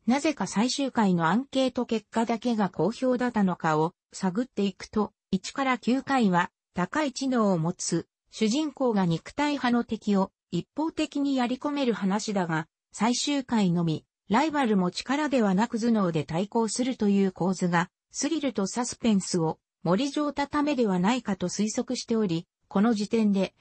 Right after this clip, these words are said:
主人公と敵の頭脳戦が人気を取れるという考えに至っていた。荒木は基本的に徹夜をせず、毎朝十時に起床する生活をしており、日曜日はネーム、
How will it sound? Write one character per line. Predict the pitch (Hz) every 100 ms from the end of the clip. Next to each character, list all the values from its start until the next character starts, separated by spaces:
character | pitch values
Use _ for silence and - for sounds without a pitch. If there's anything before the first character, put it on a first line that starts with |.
| _ -
主 | 220
人 | 214 311 -
公 | 233 196
と | 208 180
敵 | 185 226
の | 240
頭 | 196 202
脳 | 247 254
戦 | 277 294 240
が | 214
人 | 214 220
気 | - 262
を | 262
取 | 240 302
れ |
る | 285
と | - 208
い | 190
う | 170
考 | - 202 214 214
え | 185
に | 165 165 _ _
至 | 165 180
っ | 202
て | - 175
い | 165
た。 | 139 - _ _ _ - - -
荒 | 285 311
木 | - 196
は | 170 160 _ _
基 | - 185
本 | 262 302
的 | 311 - 269
に | 269
徹 | - 214 -
夜 | 240 247
を | 233
せ | 247
ず、 | 185 151 - _ -
毎 | 185 254 277
朝 | - 269
十 | 277 330 269
時 | 214
に | 170 160
起 | - -
床 | 247 247
す | 240
る | 226
生 | 208 226
活 | 226 220 220
を | 214
し | -
て | 180 175
お | 160
り、 | 143 - _ -
日 | 175 - 294
曜 | 311 302
日 | 240
は | 190 180
ネ | 196 208
ー |
ム、 | 180 170